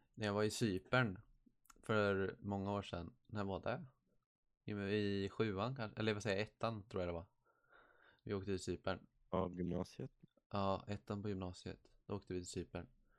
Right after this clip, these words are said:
Speaker 1: med min mamma. Och då var vi på någon djurpark där. Och där hade de, djuren hade nog inte jättebra där.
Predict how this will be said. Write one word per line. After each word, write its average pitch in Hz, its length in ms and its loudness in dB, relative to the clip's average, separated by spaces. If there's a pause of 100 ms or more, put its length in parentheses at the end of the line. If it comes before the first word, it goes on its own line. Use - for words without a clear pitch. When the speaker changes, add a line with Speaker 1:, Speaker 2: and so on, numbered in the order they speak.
(520)
Speaker 1:
med 92 160 -4
min 92 120 -2
mamma. 92 340 -4 (120)
Och - 400 -2 (240)
då 123 360 4
var 113 180 4
vi 92 80 2
på 98 140 -2
någon 95 180 0
djurpark 90 500 0
där. - 180 -2 (1000)
Och 98 120 -6
där 113 160 6
hade 113 240 4
de, 95 260 2 (680)
djuren 107 380 2
hade 117 220 2
nog 95 160 0
inte 95 180 -4
jättebra 98 400 2
där. 90 160 2